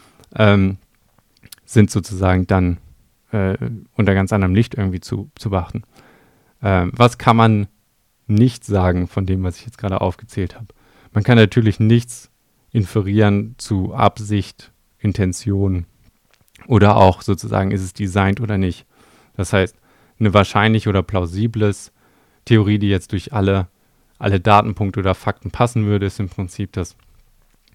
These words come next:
in dem Labor genau diese, äh, Coronaviren untersucht wurden, um eben rauszufinden, wie,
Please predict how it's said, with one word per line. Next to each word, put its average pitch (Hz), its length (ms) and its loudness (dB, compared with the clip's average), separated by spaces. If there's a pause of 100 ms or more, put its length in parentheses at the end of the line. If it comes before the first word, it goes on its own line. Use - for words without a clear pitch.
(140)
in 113 100 0
dem 107 140 4
Labor 104 440 2
genau 98 320 4
diese, 98 360 -4 (680)
äh, 92 300 2 (520)
Coronaviren 107 760 4
untersucht 101 500 0
wurden, 107 220 2
um 101 160 0
eben 98 160 0
rauszufinden, 98 800 0
wie, 98 240 -2